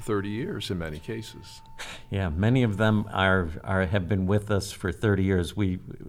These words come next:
Speaker 2: every, every October we have a, a dinner we call the Legacy Dinner,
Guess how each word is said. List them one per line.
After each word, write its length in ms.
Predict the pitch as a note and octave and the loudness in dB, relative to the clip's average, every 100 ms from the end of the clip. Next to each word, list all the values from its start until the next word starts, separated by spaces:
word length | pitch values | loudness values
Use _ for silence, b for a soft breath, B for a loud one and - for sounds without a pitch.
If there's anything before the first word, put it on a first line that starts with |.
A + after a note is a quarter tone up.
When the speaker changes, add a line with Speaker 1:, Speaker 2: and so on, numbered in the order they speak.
| D2+ | -12
Speaker 2:
every, 480 | - A2+ G#2+ G#2 F#2+ - | -4 0 2 2 -2 -4
every 280 | G#2 G#2 | 0 2
October 440 | G2 F#2+ A2 G#2 G2 | 2 2 2 2 2
we 180 | F#2 F#2+ | 2 2
have 140 | E2+ | 2
a, 160 | E2+ E2 - - | 0 -2 -6 -6
a 80 | G#2 | -6
dinner 320 | D#2 G#2+ G#2 | 2 4 4
we 100 | F#2+ | 2
call 220 | - G#2 | 4 4
the 80 | F2 | 4
Legacy 580 | F2+ G#2 A2+ G#2 - F2 | 2 2 4 2 0 -4
Dinner, 440 | D#2+ B2 G2 E2 | 0 0 2 -2